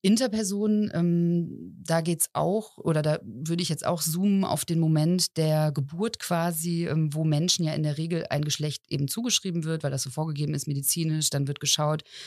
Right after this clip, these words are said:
was liegt vor, und dann wird es einkategorisiert, <laughs> männlich, weiblich. Ähm, und bei Interpersonen ist, äh, in der Regel nicht eindeutig feststellbar. Also nicht ei-, es ist schon feststellbar, aber nicht eindeutig ein Geschlecht zuschreibbar. Und diese Personen... Ähm,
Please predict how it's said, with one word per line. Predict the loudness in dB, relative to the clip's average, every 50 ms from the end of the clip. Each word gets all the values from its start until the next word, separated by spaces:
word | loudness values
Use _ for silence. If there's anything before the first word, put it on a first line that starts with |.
| -18 -16 _ -2
was | 0 0 0 0
liegt | -4 -6 -6 -6
vor, | -4 -2 0 0 0
und | 0 -2 -2
dann | -2 -2 -2 -2 -4
wird | -6 -6
es | -6 -4
einkategorisiert, | -4 -4 -4 -4 -4 -6 -6 -6 -6 -6 -6 -6 -6 -4 -4 -4 -4 -4 -4 -2
<laughs> |
männlich, | 0 0 0 0 -2 -4 -2 -2
weiblich. | -2 -2 -4 -4 -6 -6 -4 -4 -6 -8 -14 -16 -14 -14 -14 -14 -14 -6 -2
Ähm, | 0 0 2
und | 2 0 0
bei | 0 0
Interpersonen | 2 2 0 0 0 0 -2 -2 -2 0 0 2 0 0
ist, | 0 0 0 0 0 -2 -4
äh, | -2 -2 0 0 0
in | 0 0
der | 0 0 0
Regel | 0 0 0 0
nicht | 2 0 0 -2 -6 -6
eindeutig | -4 -4 -2 -2 -2 -2 -4 -4 -6 -8 -10 -10 -12 -16 _ _ _ _
feststellbar. | -2 -2 -2 0 0 -2 -2 -2 -4 -2 -2 -2 -2
Also | 0 0 0
nicht | 0 0 -2 -2 -4
ei-, | -4 -4 -4
es | -4 -4
ist | -4 -4 -4 -2
schon | -2 -2 -4 -4
feststellbar, | -4 -6 -6 -4 -4 -4 -4 -2
aber | -2 0
nicht | -2 -2 -4 -4
eindeutig | -4 -2 0 0 0 -2 -2 -4 -6 -6 -4
ein | -2 0 0 0
Geschlecht | 0 -2 -2 -2 -4 -4 -4 -6 -6
zuschreibbar. | -4 -2 0 0 0 0 0 -2 -6 -4 -4 -2 -2 0 0 -2 -4 -8 -14 -20 -20 -20 -18 _
Und | -4 -2 -2
diese | 0 -2 -4
Personen... | -4 -4 -4 -2 -2 -2 -2 0 0 0 0 0
Ähm, | 0 0 0 2 2 2 2 0 -2